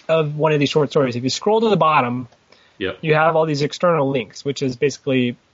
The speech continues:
Speaker 1: you know, based on, like, the,
Speaker 2: Where
Speaker 1: the,
Speaker 2: they got it from.
Speaker 1: the author's notes and, and stuff. And you can actually click on that, and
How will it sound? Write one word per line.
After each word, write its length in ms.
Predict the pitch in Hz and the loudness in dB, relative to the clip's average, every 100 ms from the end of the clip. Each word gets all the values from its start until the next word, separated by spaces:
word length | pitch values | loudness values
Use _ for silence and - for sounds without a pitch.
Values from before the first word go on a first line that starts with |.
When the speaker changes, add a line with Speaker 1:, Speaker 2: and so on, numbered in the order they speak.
| - | -8
Speaker 1:
you 100 | 131 | -2
know, 20 | |
based 280 | 165 165 - | 0 0 2
on, 160 | 151 | 2
like, 180 | 139 127 | 2 0
the, 240 | 147 127 120 | 0 0 2
Speaker 2:
Where 140 | 98 | 4
Speaker 1:
the, 40 | 95 | 2
Speaker 2:
they 100 | 85 | 0
got 220 | 80 85 | 0 -2
it 100 | 82 | -4
from. 200 | - 90 | -6 -2
Speaker 1:
the 60 | 165 | 0
author's 520 | 151 156 170 156 139 | 2 0 0 0 0
notes 600 | 151 165 160 160 - - - | 0 2 2 0 -4 -10 -4
and, 260 | 147 135 - | -2 -2 -4
and 360 | 151 131 123 120 | -2 0 0 -4
stuff. 380 | - 135 123 - _ _ _ _ _ | -2 0 0 -6 _ _ _ _ _
And 460 | 151 151 147 143 143 - - _ _ | -2 2 2 0 -4 -12 -20 _ _
you 140 | - 156 | -8 -2
can 140 | 170 | 0
actually 460 | 165 160 - 156 165 | 2 2 2 0 0
click 260 | - 220 190 | -2 0 2
on 120 | 156 | 2
that, 400 | 175 190 135 113 _ | 2 2 0 -2 _
and 440 | 147 135 131 131 | -2 0 0 -2